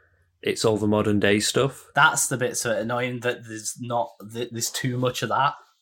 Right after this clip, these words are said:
Speaker 1: Well, well, yeah. We'll make that the main story, and we'll have all the, all the historical stuff and the running over buildings and assassinating people. That, that's minimal. No one cares about that
Speaker 2: The
Speaker 1: stuff.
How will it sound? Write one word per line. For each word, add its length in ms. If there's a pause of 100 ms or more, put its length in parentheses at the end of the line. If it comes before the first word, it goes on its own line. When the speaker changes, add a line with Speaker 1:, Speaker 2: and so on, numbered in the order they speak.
(500)
Speaker 1:
Well, 240
well, 400
yeah. 280 (840)
We'll 220
make 280
that 240
the 80
main 440
story, 680 (260)
and 180
we'll 120
have 260
all 260
the, 340 (120)
all 200
the 100
historical 760
stuff 360
and 120
the 120
running 320
over 200
buildings 560
and 120
assassinating 680
people. 560 (300)
That, 420
that's 380 (680)
minimal. 760 (480)
No 140
one 120
cares 320
about 300
that 140
Speaker 2:
The 60
Speaker 1:
stuff. 140